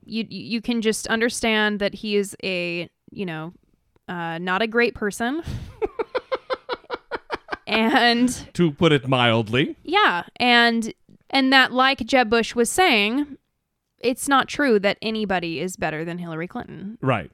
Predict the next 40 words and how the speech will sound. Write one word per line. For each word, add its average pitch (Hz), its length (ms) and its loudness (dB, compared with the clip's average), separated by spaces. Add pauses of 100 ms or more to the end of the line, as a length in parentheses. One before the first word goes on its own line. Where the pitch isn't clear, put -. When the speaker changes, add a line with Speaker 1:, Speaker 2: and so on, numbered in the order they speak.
Speaker 1:
So 190 640 0 (500)
I 226 140 2
understand 233 500 2
that, 214 140 2
you 220 140 -2
know, 214 80 2
you 214 160 0
need 214 220 -2
to 196 520 0 (180)
please 240 320 -2
your 269 100 0
party 226 540 2
and 196 200 -4
you 196 60 -2
need 196 180 -2
to 190 80 -10
be 196 100 0
a 190 60 0
good 202 180 2
Republican, 214 800 0 (720)
Jeb 214 200 4
Bush, 196 480 2
but 196 380 2
that's 226 260 0
not 247 160 2
true 226 260 2
for 185 540 0 (200)
other 196 200 2
Republicans. 170 720 -10
Speaker 2:
Absolutely. 151 520 0
There 175 140 8
are 151 120 4
several 233 500 2
Republicans 175 640 0
in 135 120 2
the 131 80 4
race 135 500 2 (280)
who 220 140 4
are 156 140 6
not 165 640 2